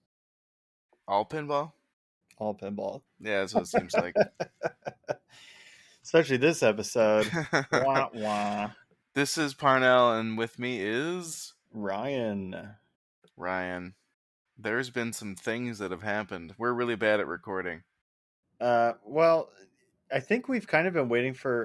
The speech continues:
Speaker 2: a moment for the dust to settle, but it just hasn't fucking settled.
Speaker 1: Uh, there's been some things, yes.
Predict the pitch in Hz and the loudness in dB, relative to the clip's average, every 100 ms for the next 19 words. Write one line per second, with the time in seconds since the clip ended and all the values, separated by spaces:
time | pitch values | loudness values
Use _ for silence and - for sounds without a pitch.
0 | - 110 110 110 113 - 113 104 98 101 | -2 -2 0 -2 -4 -6 -6 -2 -2 -2
1 | - - 135 131 143 139 143 120 117 117 | -8 -6 -2 0 0 -2 -8 -6 -4 -6
2 | 113 120 113 110 - 110 - 90 - 92 | -4 -2 -2 -4 -4 -4 -6 -14 -10 -10
3 | - - _ _ _ _ - - - - | -12 -18 _ _ _ _ -20 -18 -18 -20
4 | - _ _ _ 101 104 107 127 135 127 | -20 _ _ _ 2 4 4 0 0 0
5 | 135 127 117 - 110 98 120 110 98 87 | 0 0 -4 -6 -6 -4 -4 -4 -6 -10
6 | - - - - - _ _ _ - 104 | -12 -12 -14 -20 -20 _ _ _ -12 -4
7 | 92 92 - - | -4 -4 -8 -14